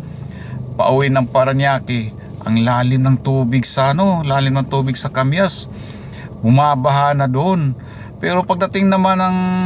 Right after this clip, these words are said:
area ng Cubao na, dito na sa may Baliwag o Dagupan,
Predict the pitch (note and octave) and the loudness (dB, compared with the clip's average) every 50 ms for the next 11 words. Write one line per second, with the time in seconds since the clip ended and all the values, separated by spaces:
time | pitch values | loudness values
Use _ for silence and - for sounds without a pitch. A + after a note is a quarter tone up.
0 | F3+ F3+ F3+ F3+ F3+ F3+ F3+ F3 E3+ E3+ - - - - - - - - - - | 0 0 0 0 0 -2 -2 -2 -4 -6 -8 -8 -10 -12 -12 -14 -14 -12 -12 -8
1 | - D3+ D#3+ D#3+ E3 E3 E3+ E3+ - - E3+ D#3+ E3 E3+ F3 E3 D#3 C#3 A#2+ A#2+ | -4 -2 -2 0 0 0 0 0 0 0 0 2 4 4 4 4 4 4 2 2
2 | B2 A#2+ B2 A2+ - C#3 C3+ C3+ C3 - - C3 C3 C3 C3 C3 B2+ B2+ B2 C3 | 2 0 -2 -2 -2 0 2 2 2 2 2 2 4 4 4 4 4 2 2 2
3 | C3 C3 C3 B2+ B2 C3 C#3 D3+ D3 B2+ A#2 A#2 A2+ A2+ A2 G#2 F#2 F2+ - - | 0 0 0 0 -2 -2 0 0 2 2 4 2 2 0 -2 -6 -10 -10 -10 -6
4 | - G#2 G#2+ A2+ A2+ A2 G2+ A2 G#2+ G#2+ G#2+ - - - G#2+ G#2+ G#2+ A2 A2+ | -2 0 0 2 0 0 0 0 0 0 0 0 0 0 0 2 2 2 0